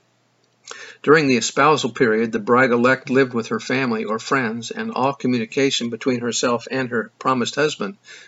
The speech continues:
was carried on through a friend. Did Joseph believe Mary's story? When, then Joseph, her husband, being a just man and not willing to make her a public example, was minded to put her away privily.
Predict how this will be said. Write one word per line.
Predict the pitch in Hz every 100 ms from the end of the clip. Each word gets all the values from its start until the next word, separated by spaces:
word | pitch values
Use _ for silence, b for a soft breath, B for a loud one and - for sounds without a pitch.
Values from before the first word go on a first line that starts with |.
| B
was | -
carried | - - 123 117
on | 117 113
through | - 107
a |
friend. | - 120 110 87 - _ _ B B B B -
Did | 120
Joseph | 110 131 135 135 -
believe | 127 131 127 110
Mary's | 120 117 107 - -
story? | - 147 76 - - - _ _ B B B B B
When, | 135 127
then | 139 165
Joseph, | 135 151 151 131 -
her | 127
husband, | 135 143 123 117
being | 117 131 123
a |
just | 113 135 156 -
man | 104 98 104 -
and | 117
not | 123 139 139
willing | 143 127
to | 120
make | 123 120 -
her | 127
a | 120
public | - 135 120 - _
example, | 120 113 127 139 147 113
was | 113 110
minded | 120 135 147 117
to | 117
put | - 135 123
her | 117
away | 120 113
privily. | - 160 156 113 101 -